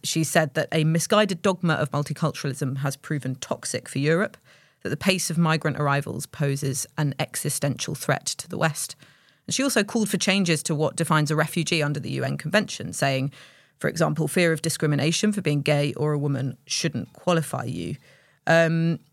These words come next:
let's talk a little bit about the substance of the speech before we go to our listener's point, which was, you know, why was she making it?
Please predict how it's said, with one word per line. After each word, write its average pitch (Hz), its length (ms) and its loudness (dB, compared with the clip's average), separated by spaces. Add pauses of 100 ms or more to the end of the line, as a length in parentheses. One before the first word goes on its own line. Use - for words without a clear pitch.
(380)
let's 294 240 2
talk - 160 0
a - 40 2
little 302 180 2
bit - 120 -4
about 180 220 4
the 190 60 -6
substance 190 500 -2
of 165 160 -2
the 165 60 -2
speech 156 280 -2
before 165 220 0
we 156 100 2
go 151 160 2
to 147 180 -2
our 135 140 2
listener's 147 360 -2
point, 160 260 2
which 123 180 -4
was, 123 160 -6
you - 100 -4
know, 143 100 0
why 139 220 0
was 127 140 0
she - 160 -2
making 143 420 0
it? 87 220 -6